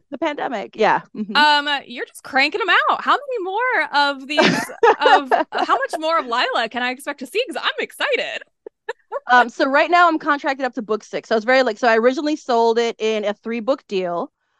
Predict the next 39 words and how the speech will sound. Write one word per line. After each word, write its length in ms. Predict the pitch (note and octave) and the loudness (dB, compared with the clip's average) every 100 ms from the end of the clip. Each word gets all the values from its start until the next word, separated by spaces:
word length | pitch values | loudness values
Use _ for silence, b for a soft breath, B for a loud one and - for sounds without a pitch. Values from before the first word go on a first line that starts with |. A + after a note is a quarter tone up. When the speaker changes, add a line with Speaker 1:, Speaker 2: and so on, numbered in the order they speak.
| _ _ | _ _
Speaker 1:
Um, 360 | F3+ F3 E3+ F3 | 4 4 4 0
so, 600 | - A#3 G#3+ G3+ G3+ F#3+ - | -4 2 4 4 0 -2 -2
uh, 400 | G3 - F3 E3+ - | 0 2 2 0 -2
Arsenic 320 | A3+ C4 B3+ | -4 -2 -4
and 140 | B3 A3+ | -2 0
Adobo 240 | A#3 A3+ | 2 0
came 160 | A#3 A3+ | 0 -2
out 140 | G3+ | 0
May 160 | G#3+ G#3+ | 0 -4
twenty 300 | - G#3+ G3 | -4 -6 -6
twenty-one. 320 | G#3+ G3 G3 | -4 -4 -2
And 140 | C4 D#4 | 4 4
it 60 | |
does 180 | F#4 F#4+ | 4 2
feel 100 | D4 | 2
like, 140 | C4 B3 | -2 -2
the 80 | |
reason 320 | A3+ D4 D4 A#3+ | -4 -2 0 0
I'm 140 | B3 | 0
sure, 280 | - A#3+ A#3 | -2 0 2
like, 160 | G#3+ | 2
why 200 | F#3+ G3 | 2 0
it 140 | G3 - - | 0 -4 -10
feels 480 | F#3+ G#3+ B3 D4 D4 | -2 2 2 0 -4
like 160 | C#4+ | -4
it 80 | C#4+ | -6
was 120 | D4 | -6
so 160 | - D#4 | -2 2
long, 200 | D#4 C#4+ | 2 2
because, 400 | A3+ A#3+ G#3+ _ - | 0 0 -2 _ -4
uh, 220 | F#3 F3+ E3 - | 0 0 -2 -2
two 200 | F4+ F#4+ | 2 2
books 220 | B3+ - | 2 -4
came 160 | A#3+ | -2
out 80 | G#3 | -2
in 120 | F#3+ | -2
one 140 | G3 G3 | -4 -4
year. 140 | E3 | -6
So 320 | F3+ F#3+ F3 | -4 -2 -2